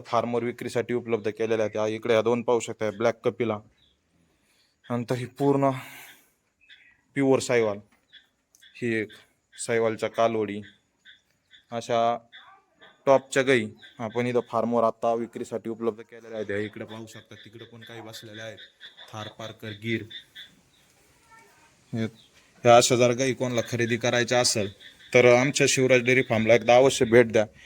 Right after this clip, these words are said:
किंवा आमचा जो खाली नंबर दिलेला आहे त्या नंबर, WhatsApp नंबरवर मेसेज करून त्यावर तुम्ही फोटो, व्हिडिओ,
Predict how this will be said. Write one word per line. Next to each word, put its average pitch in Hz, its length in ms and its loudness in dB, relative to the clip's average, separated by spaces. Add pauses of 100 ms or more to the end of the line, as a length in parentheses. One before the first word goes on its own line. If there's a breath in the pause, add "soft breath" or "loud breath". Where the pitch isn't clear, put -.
(240 loud breath)
किंवा 131 320 4 (180)
आमचा 123 260 -4
जो 123 160 2
खाली 127 220 4
नंबर 131 340 2
दिलेला 120 300 0
आहे 110 100 2
त्या 113 140 0
नंबर, 120 280 0
WhatsApp 117 380 0
नंबरवर 127 380 0
मेसेज 135 440 -2
करून 113 280 -4 (760)
त्यावर 123 300 0
तुम्ही 131 260 -6
फोटो, 127 400 -4
व्हिडिओ, 113 440 -4